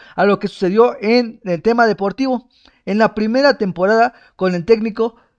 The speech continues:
Frank Rijkaard en el banquillo, significó la incorporación de un jugador cualquiera, podría decir algunas personas. Algunos lo conocen como la sonrisa del fútbol, el brasileño Ronaldinho. Un Ronaldinho que llegó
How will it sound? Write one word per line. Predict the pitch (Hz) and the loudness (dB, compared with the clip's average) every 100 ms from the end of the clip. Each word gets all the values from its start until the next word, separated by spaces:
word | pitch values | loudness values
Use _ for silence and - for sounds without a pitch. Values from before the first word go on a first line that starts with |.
| _ | _
Frank | - 214 233 240 214 226 | -2 4 4 4 -4 -16
Rijkaard | 185 254 247 196 196 214 - - | -8 -8 -4 -2 -2 -4 -18 -10
en | 165 175 | -4 -2
el | |
banquillo, | 180 185 254 226 233 - _ - | -2 -2 -2 0 -2 -4 _ -10
significó | 185 208 185 214 269 | -6 -4 -4 -4 -2
la | 285 | 0
incorporación | 285 185 175 - 175 165 254 254 | -2 -2 -4 -2 -2 0 0 -2
de | |
un | 269 - | -2 -4
jugador | 214 180 226 233 | 2 4 4 0
cualquiera, | 196 170 156 262 240 190 | 0 -2 0 2 2 2
podría | 185 202 | -2 -2
decir | 202 202 208 | -2 -2 -2
algunas | 180 196 196 | -2 -2 -6
personas. | 170 147 196 160 - _ _ - _ _ _ - | -6 -8 -8 -8 -10 _ _ -20 _ _ _ -2
Algunos | 185 254 202 | 0 2 2
lo | 196 | 0
conocen | 202 233 226 190 | 0 -2 -2 -4
como | 180 185 | -2 -2
la | 175 | -2
sonrisa | 185 175 202 226 208 | -2 -4 -4 -2 0
del | 180 170 | -2 -2
fútbol, | 233 185 214 240 240 - _ _ | -6 -2 4 4 4 -4 _ _
el | 170 170 | -4 0
brasileño | 190 185 214 220 269 254 254 262 _ - - | 2 2 0 -4 -2 0 -2 -4 _ -20 -12
Ronaldinho. | 180 196 196 165 156 160 170 143 139 _ _ _ - | -4 0 2 0 -2 -4 -6 -6 -12 _ _ _ -8
Un | 233 | 0
Ronaldinho | 247 208 185 214 254 247 | 0 2 0 0 0 0
que | 202 | 0
llegó | 165 180 240 247 | 0 4 4 4